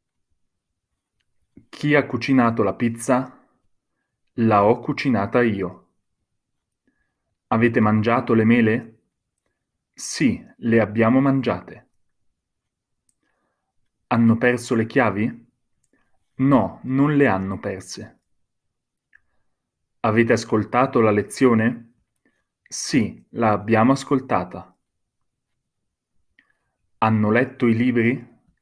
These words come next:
No, non li hanno letti. Avete sentito la notizia? Sì,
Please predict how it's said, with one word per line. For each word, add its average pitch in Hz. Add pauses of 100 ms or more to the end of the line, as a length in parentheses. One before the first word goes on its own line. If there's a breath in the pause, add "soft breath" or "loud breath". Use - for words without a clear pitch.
(480)
No, 139
non 127
li 113
hanno 131
letti. 98 (1900)
Avete 110
sentito 131
la 117
notizia? 113 (880)
Sì, 104